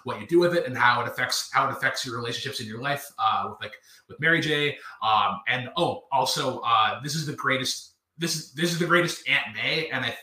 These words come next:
and it's the most important Aunt May because all the horror elements work because of her. Um, yeah, this is, yeah, it's, yeah. I can't, there's nothing really more I could say.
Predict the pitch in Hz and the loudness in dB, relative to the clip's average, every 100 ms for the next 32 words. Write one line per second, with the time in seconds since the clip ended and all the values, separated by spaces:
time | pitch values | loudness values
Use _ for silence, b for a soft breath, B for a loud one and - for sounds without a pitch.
0 | - 139 127 - 143 135 143 120 - - | -6 -4 -4 -6 -6 -4 -4 -6 -8 0
1 | 170 160 123 117 120 110 101 101 B B | 2 2 0 -6 -6 -8 -8 -10 B B
2 | - 123 - 131 117 110 - - 143 156 | -8 -6 0 2 2 2 -4 0 2 2
3 | 143 127 - - 139 156 160 165 180 175 | 0 -4 -6 0 6 8 8 4 0 -2
4 | - - - 110 139 - - 127 - - | -4 -6 -14 -6 0 0 0 -6 -6 0
5 | 131 - 107 - 101 - - B B B | 0 0 -8 -8 -8 -8 -14 B B B
6 | B - - - - - _ b b b | B 4 4 4 -2 -10 _ b b b
7 | _ - 120 95 - - - 135 - 170 | _ 0 2 2 0 -14 -6 0 2 2
8 | 156 - - - 135 - - - - - | 0 -2 -4 -6 -6 -4 -8 -10 -14 -14
9 | 107 - _ _ _ 104 - 104 - 127 | -14 -14 _ _ _ -14 -8 -8 -10 -8
10 | 127 123 131 117 117 104 98 95 101 101 | -6 -4 -4 -4 -6 -6 -6 -8 -8 -14